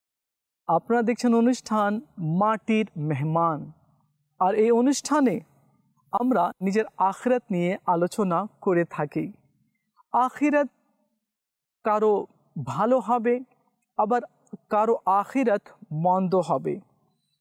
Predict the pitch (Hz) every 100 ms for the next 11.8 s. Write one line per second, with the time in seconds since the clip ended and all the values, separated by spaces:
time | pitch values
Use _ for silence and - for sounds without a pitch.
0 | _ 269 285 175 170 226 240 285 277 277
1 | 214 269 - 240 247 _ - 220 214 214
2 | 240 277 165 - - - 170 147 - _
3 | _ _ _ - _ - 240 185 175 285
4 | 311 311 277 220 180 254 254 165 - 233
5 | 285 - 349 226 233 269 160 147 180 247
6 | 277 262 254 - 262 311 359 302 240 202
7 | 196 165 170 165 160 156 196 _ _ -
8 | 233 226 247 220 180 147 240 277 269 233
9 | 175 _ - - 180 185 196 175 _ 185
10 | 175 233 208 226 214 175 - _ - 139
11 | 135 175 - 160 - - -